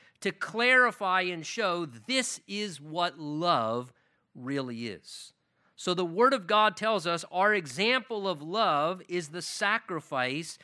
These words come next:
of Jesus' life. He says, verse sixteen, "This is how we can know what love is, because Jesus laid down his life for us." And think of what Jesus did, right?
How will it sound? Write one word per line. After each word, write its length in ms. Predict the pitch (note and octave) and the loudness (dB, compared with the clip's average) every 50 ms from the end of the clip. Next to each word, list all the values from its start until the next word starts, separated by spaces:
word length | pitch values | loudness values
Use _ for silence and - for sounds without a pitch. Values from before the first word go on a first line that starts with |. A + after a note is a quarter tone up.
| _ _ - _ _ _ - | _ _ -20 _ _ _ -6
of 120 | F3+ D#3+ C3 | -6 -6 -6
Jesus' 540 | A2 A#2 D3 E3+ E3+ E3+ F3 G3+ F3+ - | -6 -8 -6 -6 -6 -4 -6 -8 -10 -8
life. 300 | A#3+ B3+ C4+ A3 C3 A2+ | -4 -2 -2 -2 -2 -4
He 80 | C#3 C#3 | -8 -12
says, 260 | - - D#3 D3+ C3+ | -10 -8 -8 -8 -6
verse 240 | C#3+ D#3 D#3 D3+ - | -6 -8 -8 -8 -8
sixteen, 360 | - D3 - - F#3+ E3+ C3 | -12 -14 -12 -10 -10 -8 -8
"This 200 | A#2+ D#3+ F#3 - | -8 -8 -8 -8
is 100 | A3+ E3+ | -10 -8
how 140 | D#3+ D3+ D#3 | -6 -6 -6
we 140 | E3 E3 F3 | -6 -6 -8
can 180 | D#3+ E3+ D3+ | -10 -8 -8
know 140 | D3 C#3+ D3+ | -6 -6 -6
what 180 | D#3 F3+ F#3 F3 | -6 -8 -10 -6
love 240 | A3+ B3 B3+ G#3+ D3 | -4 -4 -4 -4 -4
is, 300 | A2 F2+ D#2+ - - - _ _ _ _ _ - | -8 -10 -12 -16 -20 -20 _ _ _ _ _ -14
because 340 | - - - E3+ D3 A#2 | -12 -8 -6 -6 -6 -6
Jesus 800 | G#2+ G#2+ G#2+ C3+ F3 G#3 A#3+ B3 A#3 G3 D3+ E3 E3 D#3+ - - | -8 -8 -6 -6 -4 -2 -2 -2 -2 -2 -2 -4 -4 -4 -6 -10
laid 420 | C#3+ C3+ D3 D3+ D#3 D#3+ F3 E3 C3 | -8 -4 -2 0 0 0 -2 -4 -4
down 500 | C#3+ C#3+ C#3+ C#3 C3+ C3 C3+ C3+ C3+ C3+ _ _ _ _ _ _ | -2 0 0 0 0 0 -2 -4 -6 -8 _ _ _ _ _ _
his 260 | - D#3 C3+ A#2+ A#2 | -8 -8 -6 -8 -8
life 420 | B2+ B2+ C3 B2 B2 A#2+ A#2+ A#2 | -6 -2 -2 0 0 -2 -4 -8
for 320 | - _ _ - C#3+ C#3 C3+ | -12 _ _ -12 -8 -6 -4
us." 440 | B2+ G#2+ F2 - - - - - - | -4 -4 -6 -8 -12 -14 -14 -14 -16
And 120 | A2+ A2 | -14 -10
think 180 | - D3+ E3 D#3+ | -8 -6 -6 -6
of 80 | D#3+ D3+ | -6 -6
what 220 | E3 F3+ E3+ D3 | -6 -6 -6 -6
Jesus 480 | A#2+ C3+ E3+ F3+ F#3+ E3 F#3 F#3+ E3 - | -10 -8 -8 -6 -6 -6 -8 -10 -10 -10
did, 360 | - E3+ C#3 G#2+ F2 _ - | -10 -10 -10 -10 -12 _ -14
right? 240 | A2 C3 D#3+ E3+ | -12 -10 -10 -12